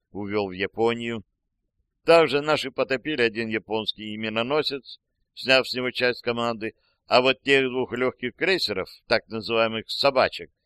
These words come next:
Альфа так и не видел. Похоже, у них какое-то другое задание было.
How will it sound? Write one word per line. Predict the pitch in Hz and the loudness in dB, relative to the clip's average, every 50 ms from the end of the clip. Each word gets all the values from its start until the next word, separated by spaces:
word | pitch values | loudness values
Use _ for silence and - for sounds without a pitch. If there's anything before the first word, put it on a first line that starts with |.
| _ _ _ _ _ _ | _ _ _ _ _ _
Альфа | 90 117 139 156 - - 160 165 | 6 6 6 6 4 0 -2 -2
так | 160 _ 117 107 110 110 - 123 | -2 _ 2 2 2 2 -2 -8
и | 123 | -10
не | 127 127 127 120 | -10 -10 -12 -12
видел. | 95 80 71 64 67 65 67 62 60 - _ _ _ _ _ _ _ _ _ - 139 | -14 -16 -18 -14 -12 -12 -12 -12 -12 -16 _ _ _ _ _ _ _ _ _ -20 -4
Похоже, | - - 151 120 156 147 131 131 135 | -2 0 2 6 4 4 6 6 2
у | 131 | 2
них | 135 135 127 - | 2 -2 -4 -2
какое-то | - 123 113 - 123 120 101 - 117 113 | -2 -4 -2 0 -2 -2 0 0 -2 -2
другое | 110 120 110 107 110 110 | -2 -4 -2 0 0 0
задание | 98 - 117 113 113 147 143 127 107 92 90 | 0 -2 -6 -2 0 0 0 0 -2 -6 -8
было. | 76 78 76 73 71 67 65 | -8 -8 -8 -6 -8 -8 -8